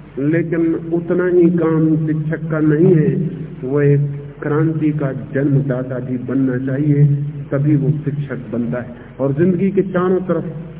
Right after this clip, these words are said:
जो हो रहा है, उसके प्रति एक सजगता चाहिए। वो नए बच्चों में जो अंकुर फूट रहे हैं, उनका होश चाहिए।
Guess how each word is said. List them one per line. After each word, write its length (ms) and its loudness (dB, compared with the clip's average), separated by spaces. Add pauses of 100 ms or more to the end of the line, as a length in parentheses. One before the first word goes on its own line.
(120)
जो 80 0
हो 200 4
रहा 140 2
है, 80 0
उसके 400 -2
प्रति 240 0
एक 120 2
सजगता 500 -2
चाहिए। 440 -8 (800)
वो 80 2
नए 340 6
बच्चों 420 4
में 120 8
जो 120 4
अंकुर 420 4
फूट 340 2
रहे 260 4
हैं, 220 -4
उनका 300 4
होश 300 0
चाहिए। 580 -2